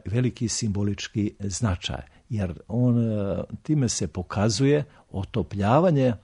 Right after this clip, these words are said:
odnosa prema Srpskoj crkvi. I to vreme od osamdeset četvrte do, m, pa nadalje,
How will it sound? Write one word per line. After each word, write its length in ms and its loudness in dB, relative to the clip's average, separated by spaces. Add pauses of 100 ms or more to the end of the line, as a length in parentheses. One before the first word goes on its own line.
odnosa 520 0
prema 320 -2
Srpskoj 500 -2
crkvi. 480 -6 (380)
I 80 -4
to 220 2 (160)
vreme 600 4
od 220 4
osamdeset 720 -2
četvrte 560 -2
do, 220 -4 (560)
m, 320 2 (320)
pa 120 -2
nadalje, 600 2